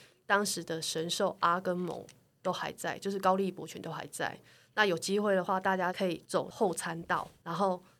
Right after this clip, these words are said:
走那个楼梯走上去，那会遇到我们赈灾纪念碑。赈灾纪念碑旁边其实还有一个蛮特别，就是我们刚才有说的自来水厂截取的水，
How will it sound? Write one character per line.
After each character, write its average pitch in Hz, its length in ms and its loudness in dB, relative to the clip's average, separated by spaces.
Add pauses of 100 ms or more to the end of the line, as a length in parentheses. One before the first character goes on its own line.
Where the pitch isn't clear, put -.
走 165 140 0
那 185 80 2
个 185 100 2
楼 165 200 0
梯 185 200 -4
走 - 140 -4
上 170 200 -4
去， 175 300 -4 (180)
那 196 100 0
会 202 140 6
遇 196 120 -2
到 196 120 4
我 185 40 -4
们 160 160 -4
赈 190 220 0
灾 175 180 2
纪 175 200 -6
念 165 280 -4
碑。 147 260 -10 (460)
赈 233 160 8
灾 214 100 8
纪 208 180 -2
念 214 160 4
碑 208 100 0
旁 175 280 -4
边 185 160 2
其 190 160 -2
实 170 80 -8
还 170 120 -2
有 170 40 0
一 170 40 -4
个 165 120 -2
蛮 160 200 -4
特 202 140 0
别， 151 140 -8
就 175 100 -4
是 196 140 0
我 170 100 -4
们 160 140 -6
刚 190 160 0
才 180 100 0
有 151 140 -8
说 170 280 -4
的 160 260 -4
自 - 180 -8
来 160 140 -2
水 - 200 -6
厂 147 260 -8
截 156 140 -10
取 - 160 -6
的 - 120 -6
水， - 380 -8